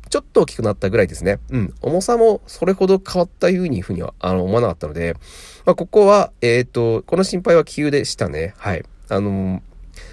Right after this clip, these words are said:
持ち歩いて、えー、ポケットに入れられるサイズ。なので、えー、ここの使い勝手というのは、えー、全然変わってません。で、あとは、えーと、初代の、えーと、AirPodsだとね、あの、充電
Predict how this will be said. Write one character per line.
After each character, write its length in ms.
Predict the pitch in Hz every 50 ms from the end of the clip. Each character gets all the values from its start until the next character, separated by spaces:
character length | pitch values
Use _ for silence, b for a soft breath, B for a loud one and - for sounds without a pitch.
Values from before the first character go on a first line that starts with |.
| B B B B B B B -
持 80 | 123 113
ち 180 | - - 131
歩 200 | 127 123 120 120
い 100 | 123 120
て、 380 | - - - 127 127 123 120 - _ -
え 460 | 98 92 90 90 92 87 87 90 87
ー、 20 |
ポ 100 | - -
ケ 100 | - 120
ッ 20 | 107
ト 100 | - 101
に 160 | 82 78 80
入 80 | 80 80
れ 60 | 85
ら 100 | 82 85
れ 80 | 85 82
る 140 | 80 85
サ 120 | - - 90
イ 60 | 82
ズ。 160 | 71 - - - -
な 140 | - 127 127
の 80 | 123
で、 240 | 135 160 165 160 175 B B B B B
え 80 | B -
ー、 20 |
こ 120 | - 175 160
こ 160 | - 185 175
の 200 | 170 165 - -
使 220 | - - - 160
い 60 | 147
勝 120 | 143 147 -
手 120 | - 98
と 100 | - 82
い 60 | 80
う 20 | 80
の 80 | 78
は、 60 | 82 82 - - - -
え 140 | - 92 85
ー、 20 | 82
全 160 | 87 85 80
然 120 | 80 - - -
変 100 | - 87
わ 40 | 80
っ 40 |
て 300 | - - 90 80 73 - - -
ま 140 | 82 78
せ 100 | - -
ん。 100 | 73 - - - - - - _ - - - _ _
で、 160 | - 160 139
あ 80 | - 196
と 80 | - 139
は、 80 | 120 - - - - -
え 60 | - 87
ー 40 | 85
と、 80 | -
初 140 | 92 - -
代 180 | - - 104 85
の、 180 | 82 - - - - -
え 180 | 80 87 82 80
ー 40 | 76
と、 100 | - -
AirPods 460 | - - 101 101 98 - 127 127 -
だ 80 | - 64
と 100 | - -
ね、 220 | - 76 73 98 - -
あ 80 | - 87
の、 240 | 78 73 71 71 73
充 180 | 78 127 170
電 200 | 190 226 226 220